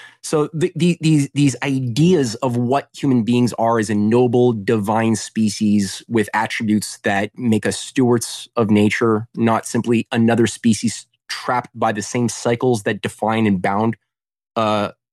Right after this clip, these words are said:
non-human forms of biospheric, uh, life, but that we're, we, we have an edge, something above it. These are all things that were very troublesome to oligarchical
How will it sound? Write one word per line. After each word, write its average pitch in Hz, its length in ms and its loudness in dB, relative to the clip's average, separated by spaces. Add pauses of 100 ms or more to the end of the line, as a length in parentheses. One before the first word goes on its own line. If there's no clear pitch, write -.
non-human 117 760 2
forms 113 400 -2
of 95 80 -2
biospheric, 104 680 -2 (360)
uh, 104 240 2
life, 101 440 -2 (440)
but 117 120 -2
that 120 160 -2
we're, 123 220 2
we, 123 240 2 (220)
we 135 140 2
have 123 180 -2
an 117 160 0
edge, 123 260 -2
something 127 280 -2
above 104 380 0
it. - 180 -4 (640)
These 170 180 2
are 208 100 2
all 180 200 0
things 147 260 0
that 123 140 0
were 123 120 4
very 113 640 2 (140)
troublesome 131 560 -2
to - 180 -6
oligarchical 98 1120 0